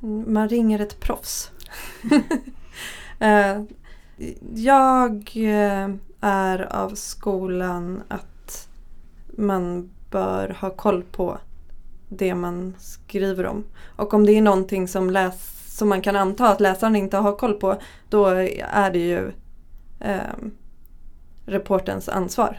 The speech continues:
att beskriva det på ett bra sätt. Oavsett om man gör det av egen hjärna eller med hjälp av någon annan. Och det kan ju liksom kräva en egen text i sig bara att förklara de här mekanismerna.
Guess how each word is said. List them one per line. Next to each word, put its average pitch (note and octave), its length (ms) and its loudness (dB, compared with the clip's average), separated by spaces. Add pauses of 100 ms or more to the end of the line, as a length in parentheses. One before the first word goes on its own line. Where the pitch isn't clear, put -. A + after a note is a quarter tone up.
(140)
att G3+ 180 -6
beskriva G#3+ 420 0
det - 180 -4 (300)
på F#3+ 80 2
ett F#3 100 -4
bra F3+ 180 2
sätt. - 340 -4 (220)
Oavsett G3 480 2
om F#3+ 60 0
man F3+ 120 2
gör F3 240 0
det F#3 260 -2 (320)
av F#3+ 160 0
egen G3 280 2
hjärna G3 380 0 (220)
eller F3+ 320 -2
med F3+ 140 -2
hjälp F3+ 240 -4
av F#3 120 -4
någon F3+ 180 -2
annan. F#3+ 320 -2 (580)
Och - 360 -8
det G3 240 0
kan F#3+ 280 -2
ju F3+ 340 0 (540)
liksom F#3 340 -8
kräva F#3 560 -2 (260)
en F#3 360 -4 (300)
egen F3+ 380 -2
text - 380 -8
i F#3 80 -2
sig F#3 320 0
bara F#3 300 -2
att - 160 -10
förklara F#3 420 -4
de F3+ 120 -4
här F#3 100 -4
mekanismerna. F#3+ 680 -6